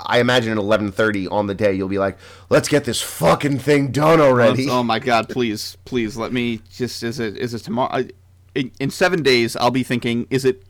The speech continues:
Speaker 2: tomorrow?" Yeah, uh, just, just be done with it.
Speaker 1: Yeah.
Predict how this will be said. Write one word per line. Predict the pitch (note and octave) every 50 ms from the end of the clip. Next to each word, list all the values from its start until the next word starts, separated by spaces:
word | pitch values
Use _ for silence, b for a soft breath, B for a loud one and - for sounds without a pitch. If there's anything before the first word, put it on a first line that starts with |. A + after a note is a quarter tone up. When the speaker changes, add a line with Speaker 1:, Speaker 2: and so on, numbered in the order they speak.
| - -
Speaker 2:
tomorrow?" | - - A#2 A2 G#2+ F#2 D2+ D2+ B2+ B2+ C3 -
Yeah, | A#2+ A#2 G2 - - -
uh, | B2 A#2
just, | G#2 - A2+ - - -
just | - B2+ -
be | - -
done | - - -
with | - -
it. | - - _ b b b b b b b b
Speaker 1:
Yeah. | F#2 F#2+